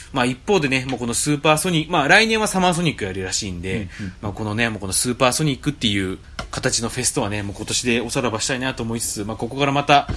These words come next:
Speaker 1: 新たに始まるんだっていう、まあこの現場にね、入れたっていうのは、まあ非常にいい経験だったんじゃないかなっていうことで、ま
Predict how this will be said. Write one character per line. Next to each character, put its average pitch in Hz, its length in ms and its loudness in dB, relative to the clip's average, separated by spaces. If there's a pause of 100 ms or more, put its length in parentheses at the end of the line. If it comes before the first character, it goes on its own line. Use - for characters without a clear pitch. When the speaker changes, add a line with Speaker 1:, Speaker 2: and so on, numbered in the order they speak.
(280)
Speaker 1:
新 131 140 4
た 117 80 -6
に 113 80 -4
始 110 180 -4
ま 127 120 0
る 143 100 2
ん - 20 0
だ 123 80 -2
っ 113 40 -4
て - 180 -6
い 101 100 2
う、 95 220 -4
ま 117 100 -2
あ - 20 -6
こ 120 100 -2
の 117 80 0
現 123 360 0
場 139 120 2
に 143 80 -2
ね、 160 200 0
入 120 120 -2
れ 135 100 2
た 180 100 2
っ 175 80 -8
て 156 100 -2
い 127 40 2
う 110 80 -4
の 101 40 -4
は、 92 240 -4
ま 104 100 -6
あ 82 200 -8
非 - 380 -12
常 110 80 -4
に 110 220 0
い - 20 2
い 113 40 0
経 107 160 -4
験 113 140 -4
だ 117 60 -4
っ 113 40 -6
た 107 80 -8
ん 95 40 -8
じ 95 40 -8
ゃ 92 40 -8
な 92 60 -10
い - 20 -12
か 92 80 -8
な 95 140 -8
っ - 40 -10
て - 120 -12
い 87 40 -10
う - 20 -10
こ 92 100 -8
と 90 100 -10
で、 87 160 -6
ま 95 220 -6